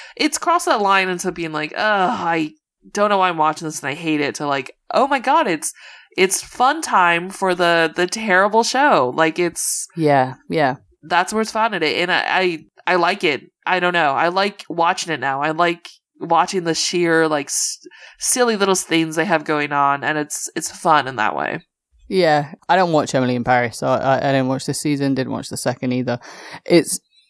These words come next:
Speaker 2: it's just from the feedback that I'm getting, it seems to be that everyone's just there to have their goofy time with her and with this show.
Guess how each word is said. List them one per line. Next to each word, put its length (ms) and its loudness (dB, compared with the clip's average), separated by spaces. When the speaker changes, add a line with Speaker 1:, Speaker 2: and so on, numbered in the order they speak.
Speaker 2:
it's 240 2
just 200 2
from 220 2
the 80 2
feedback 580 0
that 100 -8
I'm 120 0
getting, 320 0
it 120 -2
seems 280 -2
to 80 -10
be 160 2
that 160 4
everyone's 440 2
just 220 -4
there 220 2
to 180 0
have 300 0
their 320 -2
goofy 360 -4
time 360 -6
with 280 0
her 360 0
and 180 0
with 140 0
this 180 -2
show. 360 -2